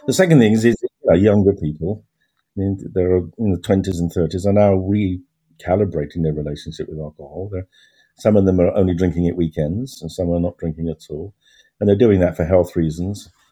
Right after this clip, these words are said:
And then they're also doing it for reasons of productivity, because they realize that, uh, actually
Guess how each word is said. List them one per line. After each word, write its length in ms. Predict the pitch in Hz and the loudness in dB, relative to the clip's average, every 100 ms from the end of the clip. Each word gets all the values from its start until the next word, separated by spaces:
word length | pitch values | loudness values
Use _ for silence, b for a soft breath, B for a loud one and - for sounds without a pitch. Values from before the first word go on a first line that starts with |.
| _ 151 | _ -2
And 140 | 147 | 2
then 100 | 160 | 4
they're 100 | 180 | 4
also 280 | 175 170 139 | 4 4 4
doing 200 | 135 127 | 4 4
it 80 | 104 | 0
for 80 | |
reasons 360 | 113 123 113 113 | 2 0 0 -2
of 120 | 113 | -2
productivity, 640 | 120 135 - 156 165 - - | -2 -4 -4 -8 -8 -12 -14
because 280 | - 90 | -12 -8
they 140 | 90 87 | -6 -4
realize 440 | 90 90 87 90 | -2 -2 -4 -6
that, 300 | 92 _ 90 | -12 _ -14
uh, 40 | 87 _ _ _ _ _ _ - | -14 _ _ _ _ _ _ -12
actually 340 | - - | -12 -12